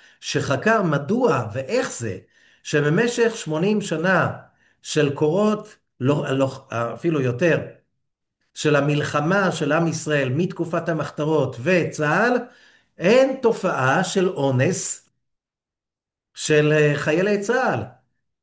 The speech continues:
שאונסים את, אה, נשות וצעירות אויבינו. והגיע למסקנה שזה בגלל שחיילי צה"ל הם גזענים,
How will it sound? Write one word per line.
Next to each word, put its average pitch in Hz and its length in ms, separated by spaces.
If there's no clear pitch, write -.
שאונסים 175 720
את, 170 440
אה, 160 400
נשות 190 720
וצעירות 160 760
אויבינו. 170 720
והגיע 202 280
למסקנה 226 580
שזה 156 260
בגלל 185 640
שחיילי 143 600
צה"ל 170 340
הם 127 120
גזענים, 120 640